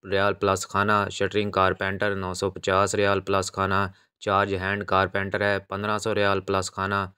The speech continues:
चार्ज हैंड स्टील फिक्सर है, पन्द्रह सौ रियाल प्लस खाना।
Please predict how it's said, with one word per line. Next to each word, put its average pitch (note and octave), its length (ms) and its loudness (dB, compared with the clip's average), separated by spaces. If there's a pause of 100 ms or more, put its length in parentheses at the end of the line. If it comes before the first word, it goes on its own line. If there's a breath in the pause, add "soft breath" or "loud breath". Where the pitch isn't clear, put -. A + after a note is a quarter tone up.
(180)
चार्ज G2 280 0
हैंड F#2+ 240 -2
स्टील G2+ 320 -4
फिक्सर G#2+ 380 2
है, G#2+ 120 4
पन्द्रह G#2 360 -2
सौ G#2+ 120 -4
रियाल G2+ 260 0
प्लस F#2+ 300 -4
खाना। G2 280 -2